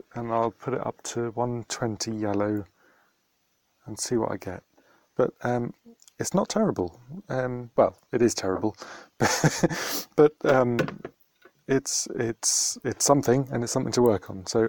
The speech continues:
I'm gonna do that next. Um, I've realised I need to be quite careful rinsing the tank after using the Blix, 'cause otherwise it's gonna knacker the, uh,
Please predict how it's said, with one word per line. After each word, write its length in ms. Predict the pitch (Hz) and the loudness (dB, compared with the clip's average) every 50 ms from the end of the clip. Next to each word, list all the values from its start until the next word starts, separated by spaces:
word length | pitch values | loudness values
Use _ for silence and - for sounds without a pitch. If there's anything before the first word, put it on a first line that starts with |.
| - - | 2 0
I'm 120 | 123 139 | 0 0
gonna 200 | 135 127 117 113 | 0 0 0 0
do 240 | - 123 117 110 110 | 2 4 4 4 4
that 380 | 101 104 98 - - - - - - - _ - | 4 2 0 -2 -4 -10 -16 -16 -18 -18 _ -12
next. 840 | 107 107 107 107 107 104 101 - - _ _ - - - - - - _ - - - - - _ _ _ _ _ _ _ _ _ _ - - | -8 -8 -6 -4 -4 -4 -4 -6 -8 _ _ -10 -8 -8 -8 -10 -14 _ -20 -20 -20 -20 -20 _ _ _ _ _ _ _ _ _ _ -18 -14
Um, 640 | 104 104 104 104 104 104 104 104 104 104 104 104 _ - - - - _ _ _ _ _ _ _ _ _ - | -14 -14 -12 -14 -16 -16 -18 -18 -20 -20 -20 -20 _ -20 -20 -20 -20 _ _ _ _ _ _ _ _ _ -4
I've 120 | 117 117 | 2 4
realised 360 | 156 151 135 120 107 - - | 4 6 6 4 2 2 0
I 40 | 135 | 0
need 100 | 135 120 | 0 0
to 80 | - - | -2 -4
be 80 | 127 | -2
quite 200 | - 131 127 127 | 0 0 0 0
careful 320 | - 131 123 117 - 120 110 | 0 0 0 0 0 0 0
rinsing 460 | 117 120 117 - - - 117 113 113 | 0 0 -2 -2 -4 -4 -4 -2 -2
the 220 | 113 110 110 104 - | -2 -2 -2 -2 -4
tank 420 | - - - 117 104 98 90 - | -6 -4 -4 -4 -4 -4 -4 -2
after 320 | 113 107 98 - - - 107 | 0 0 -2 -4 -6 -6 -6
using 320 | 104 104 101 - 104 101 | -4 -6 -6 -6 -6 -8
the 80 | 98 92 | -6 -4
Blix, 380 | - 113 113 110 - - - | 0 0 0 0 -2 -6 -10
'cause 180 | - - 101 104 | -10 -8 -6 -6
otherwise 360 | 110 98 104 104 104 98 98 | -4 -4 -2 -2 -4 -4 -6
it's 100 | - - | -10 -12
gonna 200 | - - 110 107 | -10 -10 -8 -8
knacker 380 | 107 110 107 101 - - 107 92 | -6 -6 -6 -6 -6 -8 -8 -6
the, 320 | 104 104 101 98 98 101 - - - | -4 -6 -6 -6 -8 -10 -12 -10 -10
uh, 260 | 98 101 101 101 101 | -8 -8 -8 -10 -12